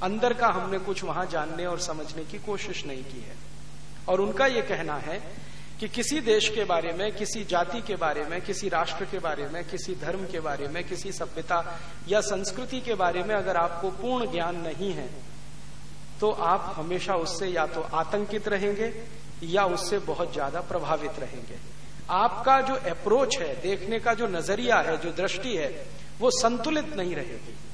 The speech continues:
संतुलित होने का माने ना तो आप आतंकित हैं, ना बहुत ज्यादा प्रभावित हैं। नीर क्षीर विवेक जिसको हम कहते हैं ना, दूध का दूध, पानी का पानी करने की आप में क्षमता है।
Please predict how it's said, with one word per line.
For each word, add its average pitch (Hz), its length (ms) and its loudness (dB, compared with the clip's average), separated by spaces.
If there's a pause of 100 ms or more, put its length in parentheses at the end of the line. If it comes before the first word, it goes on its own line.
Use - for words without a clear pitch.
(680)
संतुलित 240 460 4
होने 240 220 4
का 240 140 8
माने 233 440 4 (140)
ना 175 180 4
तो 226 180 6
आप 226 160 12
आतंकित 226 560 4
हैं, 143 280 -4 (300)
ना 214 120 4
बहुत 208 300 4
ज्यादा 208 260 6
प्रभावित 196 520 2
हैं। 151 280 -4 (300)
नीर 254 320 2
क्षीर 233 320 0
विवेक 196 500 4
जिसको 180 320 -2
हम 165 80 -2
कहते 165 360 -4
हैं 233 80 -4
ना, 269 120 -6 (380)
दूध 208 220 0
का 196 140 4
दूध, 190 320 -2
पानी 175 240 0
का 175 140 -2
पानी 165 320 -2
करने 160 340 -4
की 185 140 -6
आप 143 280 -2
में 170 80 -6
क्षमता 135 380 -6
है। 101 100 -8